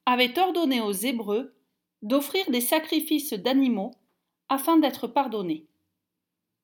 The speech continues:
Ces bêtes mouraient à la place des pécheurs, mais ce n'était qu'une image annonçant par avance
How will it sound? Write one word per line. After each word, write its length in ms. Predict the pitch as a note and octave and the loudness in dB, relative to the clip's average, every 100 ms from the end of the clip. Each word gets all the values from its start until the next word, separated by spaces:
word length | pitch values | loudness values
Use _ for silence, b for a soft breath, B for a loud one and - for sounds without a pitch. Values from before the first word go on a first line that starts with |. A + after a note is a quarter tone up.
| _ | _
Ces 240 | - B3 | -8 -4
bêtes 280 | F#3+ C4+ C#4+ | 0 0 2
mouraient 500 | B3 C#4 C#4 C4+ C#4+ | 2 2 2 0 0
à 60 | A3 | -2
la 80 | G3 | -2
place 280 | B3 B3 | -2 -4
des 100 | G#3 | -4
pécheurs, 680 | G#3 A3+ G3+ - G3+ C#4 - _ _ C#4 | -6 -6 -6 -4 -6 -6 -12 _ _ -2
mais 80 | |
ce 120 | C#4+ D#4+ | 0 4
n'était 340 | D#4 D#4 D#4 | 4 4 0
qu'une 240 | - C#4+ | 2 4
image 520 | D4 C#4+ C#4 B3+ G#3+ - | 6 6 4 2 -4 -4
annonçant 500 | B3 B3+ B3+ C4 A#3 | -2 -2 -2 -4 -4
par 220 | A#3 A3 | -2 0
avance 540 | A#3 A#3 G#3+ A#3+ - | 0 -2 -4 -6 -12